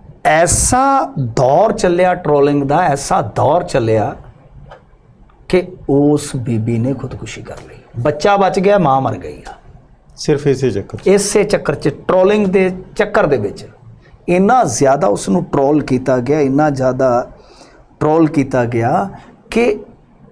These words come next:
Speaker 1: ਅੰਤ ਨੂੰ ਉਹਨੇ ਆਪਣੀ ਜਾਨ ਦੇ ਦਿੱਤੀ ਆ। ਉਹਦੇ ਘਰ ਦੇ ਕਿਤੇ ਬਾਹਰ ਗਏ ਸੀ, ਜਦੋਂ, ਅ, ਵਾਪਸ ਪਰਤੇ ਕਿਸੇ ਸਮਾਗਮ ਤੋਂ, ਤੇ ਆਉਂਦਿਆਂ ਨੂੰ ਮਰੀ ਪਈ ਸੀਗੀ। ਤੇ ਕਾਰਨ ਸਿਰਫ ਤੇ ਸਿਰਫ ਇਹੋ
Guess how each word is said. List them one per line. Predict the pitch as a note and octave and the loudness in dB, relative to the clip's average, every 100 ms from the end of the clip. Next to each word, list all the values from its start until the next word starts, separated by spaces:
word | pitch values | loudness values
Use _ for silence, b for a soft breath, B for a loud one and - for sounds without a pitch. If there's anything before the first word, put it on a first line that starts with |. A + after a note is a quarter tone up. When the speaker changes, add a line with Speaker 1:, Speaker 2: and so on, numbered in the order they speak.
| - | -2
Speaker 1:
ਅੰਤ | F3+ G3 G3+ | 0 0 0
ਨੂੰ | E3 E3+ A3 E3 | 0 0 -2 0
ਉਹਨੇ | D#3 D#3+ | 0 0
ਆਪਣੀ | C3 C3 C#3 E3+ | -4 -6 -6 -4
ਜਾਨ | C3 A#2+ A#2+ A2 | -2 -2 -4 -6
ਦੇ | G#2 | -6
ਦਿੱਤੀ | G#2 G2+ G2 F2+ | -8 -10 -12 -14
ਆ। | D#2+ - - - - - _ _ _ _ - | -16 -18 -20 -20 -20 -20 _ _ _ _ -6
ਉਹਦੇ | C3+ C#3 | -2 0
ਘਰ | C#3+ | 0
ਦੇ | A#2 B2+ | 0 -2
ਕਿਤੇ | - B2 | -2 2
ਬਾਹਰ | A#2 D#3 | 2 2
ਗਏ | D3+ C#3+ | 2 0
ਸੀ, | C#3 C3+ | -2 -4
ਜਦੋਂ, | B2+ B2 A2+ A2 | -4 -4 -4 -6
ਅ, | - - _ _ - | -14 -20 _ _ -8
ਵਾਪਸ | A2 G#2 B2+ C3 D3 - | -4 0 0 0 -4 -6
ਪਰਤੇ | - C3+ B2+ C#3+ | -6 -6 -2 -2
ਕਿਸੇ | C3+ A#2 B2+ | -2 -4 -4
ਸਮਾਗਮ | C3 B2 G#2 A2+ B2 | -2 -2 -2 -2 -4
ਤੋਂ, | C3 A2 B B B - | -6 -12 B B B -2
ਤੇ | E3 E3 | 0 2
ਆਉਂਦਿਆਂ | E3 E3 E3 | 2 2 2
ਨੂੰ | C3+ | 0
ਮਰੀ | A2+ C#3 | -2 -2
ਪਈ | D3 D3+ | -2 -8
ਸੀਗੀ। | D3 - - - - - - - - - - - - - - _ _ - _ _ _ | -10 -16 -20 -20 -20 -20 -20 -20 -20 -20 -20 -20 -20 -20 -20 _ _ -20 _ _ _
ਤੇ | B3 | -6
ਕਾਰਨ | B3+ G3+ A3+ C4 | 0 2 4 2
ਸਿਰਫ | C4 E4 D#4+ | 2 2 2
ਤੇ | A#3 | 0
ਸਿਰਫ | - C3+ - | 2 0 -2
ਇਹੋ | A2+ - | -10 -14